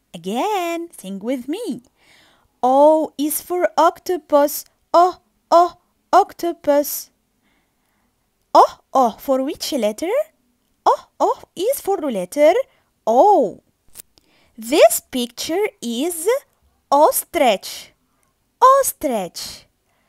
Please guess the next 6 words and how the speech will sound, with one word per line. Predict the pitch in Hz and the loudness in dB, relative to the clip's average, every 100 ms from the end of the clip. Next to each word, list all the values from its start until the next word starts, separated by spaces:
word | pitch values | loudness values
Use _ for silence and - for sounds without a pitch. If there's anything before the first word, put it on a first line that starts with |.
| _ _ _ _ _ - | _ _ _ _ _ -4
O | 277 277 277 285 - | 2 4 4 2 -2
is | - 285 294 | -6 -6 -6
for | - 311 339 - | -10 -6 -6 0
ostrich. | 311 359 - - 330 269 269 - - _ _ _ - | 2 2 0 -8 -4 -2 -2 -8 -18 _ _ _ -2
O, | 349 349 330 _ _ - | 2 2 0 _ _ 0
O, | 349 349 | 0 0